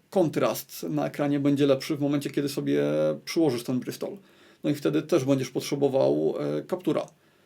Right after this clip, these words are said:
Jeśli nie, jeśli się nic nie zmienia, no to są dwie opcje. Albo kaptur jest ci niepotrzebny, bo masz po prostu naturalnie dobre oświetlenie,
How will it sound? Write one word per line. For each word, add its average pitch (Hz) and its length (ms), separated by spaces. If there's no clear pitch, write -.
Jeśli 175 240
nie, 165 140
jeśli 156 220
się - 120
nic 139 120
nie 143 100
zmienia, 139 260
no 135 60
to 135 100
są 131 140
dwie 123 140
opcje. - 380
Albo 139 300
kaptur 135 280
jest - 120
ci - 80
niepotrzebny, 143 520
bo 131 120
masz 123 340
po - 120
prostu - 280
naturalnie 135 520
dobre 139 220
oświetlenie, 143 520